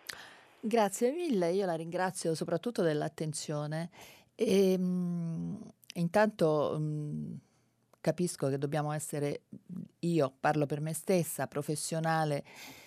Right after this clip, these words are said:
eh, quando si danno le notizie, ma uno dà le notizie, non è che, mm, può fare delle valutazioni. Io sinceramente devo dirle che andrò a riprendere questi dati perché, eh, non essendo io una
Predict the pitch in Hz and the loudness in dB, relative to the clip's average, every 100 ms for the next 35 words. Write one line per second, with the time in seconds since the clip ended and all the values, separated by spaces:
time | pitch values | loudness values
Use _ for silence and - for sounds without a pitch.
0 | - 269 160 151 147 180 165 160 160 160 | -10 2 4 4 4 4 2 0 0 0
1 | 160 165 196 190 156 151 147 139 151 151 | 0 0 -2 -2 -4 -4 -4 -2 -2 -2
2 | 139 143 - 151 147 143 147 180 - - | -2 -2 0 0 0 -2 -2 -2 -2 -2
3 | 143 143 147 151 151 143 135 - 135 135 | -2 -2 -2 -4 -2 -2 -2 -2 -6 -8
4 | - 143 - 151 147 147 139 139 139 139 | -6 -6 -2 2 4 2 0 -2 -2 0
5 | 139 135 135 131 139 139 139 - - 127 | -2 -2 -4 -2 -2 -2 -4 -6 -4 -2
6 | 127 - 190 214 - - _ - - 226 | -4 -2 4 4 4 -4 _ -2 2 4
7 | 202 190 175 165 160 160 156 156 - 180 | 4 4 4 6 4 2 0 -4 0 0
8 | 190 170 151 156 151 147 151 160 165 - | 2 0 0 -2 -4 -4 0 0 -2 -12
9 | - - - _ _ - 185 175 165 170 | -20 -20 -20 _ _ 2 6 8 8 6
10 | 175 180 165 165 202 208 175 160 156 160 | 8 8 8 6 8 8 8 4 4 2
11 | - 175 165 160 156 160 151 143 - 151 | 0 2 6 6 6 2 0 -2 0 0
12 | 147 - 143 143 139 139 143 139 - - | 0 0 -2 -4 -6 -8 -8 -8 -10 -8
13 | 151 156 156 - 160 160 151 151 156 147 | -2 0 0 2 2 2 0 2 0 0
14 | 143 | -2